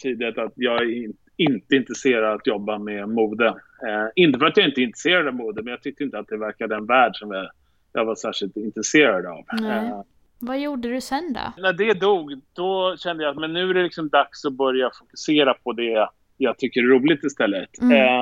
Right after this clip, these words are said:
Speaker 1: Eh, och vid sidan om mitt sista halvår, eh,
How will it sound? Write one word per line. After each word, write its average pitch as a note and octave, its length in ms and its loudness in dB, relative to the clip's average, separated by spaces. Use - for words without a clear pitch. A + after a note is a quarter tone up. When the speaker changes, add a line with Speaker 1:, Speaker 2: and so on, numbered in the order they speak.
Speaker 1:
Eh, B2+ 60 -4
och C#3+ 260 2
vid D#3 180 -2
sidan F3 360 2
om F3 420 0
mitt D3+ 380 -10
sista D#3 260 -6
halvår, A#2+ 760 -4
eh, A2+ 320 -2